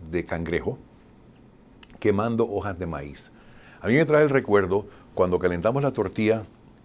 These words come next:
a la llama, ese olorcito a la tortilla que está medio chamusqueada,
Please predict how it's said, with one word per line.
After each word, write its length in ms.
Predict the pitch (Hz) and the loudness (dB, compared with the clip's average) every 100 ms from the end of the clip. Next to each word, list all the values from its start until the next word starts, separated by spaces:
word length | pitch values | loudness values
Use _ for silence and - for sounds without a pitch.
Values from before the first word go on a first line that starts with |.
| - - - | -20 -20 -2
a 100 | 90 | 2
la 100 | 92 | 2
llama, 340 | 92 80 87 - | 2 0 -2 -6
ese 260 | 92 - | -8 -4
olorcito 560 | 113 92 82 - 113 117 | -2 -2 -4 -6 -6 -2
a 40 | |
la 80 | 98 | -2
tortilla 400 | 85 80 107 113 | -2 -6 -2 -2
que 100 | - | -2
está 180 | 92 107 | -4 -6
medio 200 | 110 101 | -2 -2
chamusqueada, 720 | 95 78 78 - 107 110 113 | -2 -4 -6 -2 0 0 -2